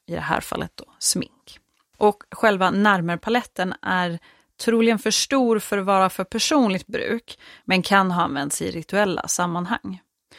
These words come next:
Och paletten har motiv på båda sidor i relief. Och för att förstå vikten av det här fyndet så tänker jag lite kort beskriva motiven och hur man har tolkat dem.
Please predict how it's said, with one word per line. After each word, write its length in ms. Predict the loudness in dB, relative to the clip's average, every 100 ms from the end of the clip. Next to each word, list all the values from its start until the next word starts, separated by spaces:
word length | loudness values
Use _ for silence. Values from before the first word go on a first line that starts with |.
| -20
Och 240 | -12 -6 2
paletten 440 | 2 2 -2 -2
har 140 | -2
motiv 340 | -2 -4 -8 -10
på 180 | -10 -16
båda 520 | -6 0 2 2 0
sidor 380 | -2 -4 -8 -12 -14
i 240 | -12 -10 -10 -14
relief. 800 | -16 -12 -10 -12 -14 -20 _ -20 _ _ _ _ -20 -20 -20
Och 320 | -14 -6 -2
för 180 | 4 4
att 140 | 4
förstå 260 | 0 -4 -2
vikten 440 | -2 -4 -4 -2
av 80 | 0
det 60 | 0
här 120 | -2
fyndet 460 | 0 0 2 0 -2
så 100 | -4
tänker 540 | -2 0 0 -2 -2
jag 120 | 0
lite 220 | 0 -4
kort 280 | -8 -8 -6
beskriva 560 | -2 0 2 2 2 2
motiven 640 | 0 -2 0 0 0 -2
och 120 | -4 -2
hur 120 | -2
man 180 | 0 -2
har 60 |
tolkat 460 | -2 -4 -4 -8 -4
dem. 260 | -4 -4